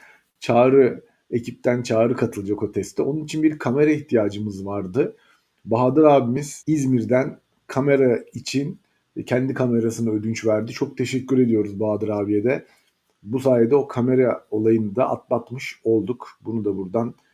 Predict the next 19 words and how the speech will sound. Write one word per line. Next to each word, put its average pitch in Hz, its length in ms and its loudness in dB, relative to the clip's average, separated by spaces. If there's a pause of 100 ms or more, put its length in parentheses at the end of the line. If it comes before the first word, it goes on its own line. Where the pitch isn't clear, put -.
(160)
belirtmiş 107 560 -4
olalım. 107 400 -4 (560)
Dünya 143 260 2
Superbike 147 520 4
Şampiyonası'nın 127 840 -2
dokuzuncu 147 520 0
ayak 123 300 2
yarışı 139 640 2 (340)
İtalya'nın 147 640 0
Cremona 139 420 0
pistinde 117 460 0
gerçekleştirilecek. 104 1200 -4
Biz 139 300 -4
de 139 200 2
Beta 131 220 0
Enerji 127 460 0
Karavanı 117 440 0
ile 104 300 -2
birlikte 135 600 0